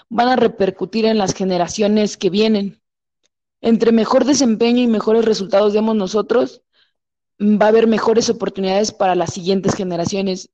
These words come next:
Esa, esta Clarissa es lo mejor que está haciendo. Ella está haciendo un gran papel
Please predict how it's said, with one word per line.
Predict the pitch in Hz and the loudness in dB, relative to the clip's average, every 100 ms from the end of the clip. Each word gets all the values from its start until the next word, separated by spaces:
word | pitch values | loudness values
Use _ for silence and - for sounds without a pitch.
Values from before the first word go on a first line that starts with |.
| _ | _
Esa, | - 208 220 214 202 190 - | -4 -2 0 0 -2 -4 -4
esta | 220 214 233 226 | -4 -2 0 0
Clarissa | 214 196 190 214 254 269 - - - _ - | 0 0 2 2 0 -2 -6 -20 -20 _ -2
es | 208 208 | 2 4
lo | 233 | 4
mejor | 208 208 208 | 2 0 0
que | 208 | -2
está | 208 | -2
haciendo. | 196 202 202 190 | -2 -2 0 2
Ella | 185 208 | 2 2
está | 202 220 | 0 -2
haciendo | 214 220 | -2 0
un | 220 | 0
gran | 202 214 233 | 0 2 2
papel | 254 - 226 285 285 | 0 2 2 2 -2